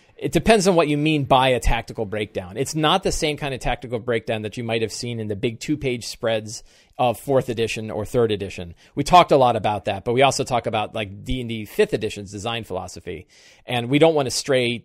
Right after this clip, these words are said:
too far from that. So we're not, it's not a whole retake on that. However, there is a lot of influence from books like, um, uh, the Dungeon Delve, fourth edition's Dungeon Delve, uh, and those sort of,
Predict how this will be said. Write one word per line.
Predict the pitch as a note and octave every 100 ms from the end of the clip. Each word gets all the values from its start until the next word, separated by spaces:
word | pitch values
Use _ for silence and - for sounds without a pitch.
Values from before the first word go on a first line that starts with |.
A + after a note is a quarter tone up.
| _
too | - E3+
far | - - B2+ A#2
from | - G2
that. | F2 -
So | C3+
we're | B2
not, | C3 C3+ - _ _ _ _
it's | C#3+ C#3
not | D#3+ C3+
a |
whole | - D3+ C#3+
retake | A#2 C3 B2+ G#2+ G#2
on | G2 F2+
that. | D#2 -
However, | D#3 G3 F3 D3
there | C3 F3+
is | G#3+ D3
a | C#3
lot | C3+ D#3+ D3+
of | B2+
influence | C#3+ D#3 C3 A2+ G#2 -
from | - C#3+ C3 A#2+ A#2+ _ _ -
books | A#2 C3+ C3 -
like, | A#2+ A#2 G#2+ -
um, | A2 G#2+ G#2 G2+ G2+ A2 _ _ - _ _ _
uh, | A2+ G#2 G2 G2
the | A#2
Dungeon | A2+ C3 C3 B2
Delve, | G2+ E2+
fourth | D3 C3+
edition's | A#2+ A2+ A2+ G#2+
Dungeon | A2+ A2+ A2 G2+
Delve, | F#2 C#2+ - -
uh, | A2+ G2+
and | C#3+ D3+
those | C3 A2+
sort | B2
of, | A2